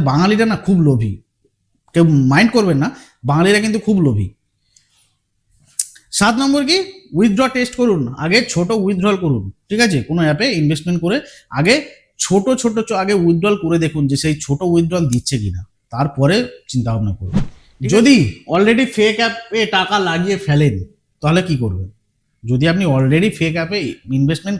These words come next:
Speaker 1: করে ফেলেছেন তাহলে আপনি কি করবেন? প্রথমে আনইনস্টল, অ্যাপটি আনইনস্টল করবেন না, ঠিক আছে? সমস্ত কিছু প্রুফ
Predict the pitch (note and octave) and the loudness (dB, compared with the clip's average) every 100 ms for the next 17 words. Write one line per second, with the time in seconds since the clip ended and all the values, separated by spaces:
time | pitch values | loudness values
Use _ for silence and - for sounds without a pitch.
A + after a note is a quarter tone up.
0 | C#3+ D3+ E3+ D#3 E3+ C#3 G2 - _ _ | -2 -4 -2 0 0 0 -4 -10 _ _
1 | _ - D#3 G3 G#3 G3 G3 D3+ G#2+ F2 | _ -4 0 0 0 -2 -2 -2 -4 -8
2 | - _ _ _ _ _ - G#3 C4 D4 | -14 _ _ _ _ _ -2 2 4 4
3 | A#3+ A3+ B3 A#3 C4 A#3+ A3 B3 A#3+ G#3 | 2 2 2 2 0 2 0 0 0 2
4 | A3+ A3+ A#3+ A#3+ G#3+ G3 G3 C#3+ G2 G2 | 4 4 4 2 4 4 4 2 -2 -8
5 | _ _ _ F#3+ A#3 G#3 A#2 G2+ - E3+ | _ _ _ 2 4 4 0 -2 0 0
6 | - G3+ G#3 - G3+ C4 | 0 0 0 0 2 2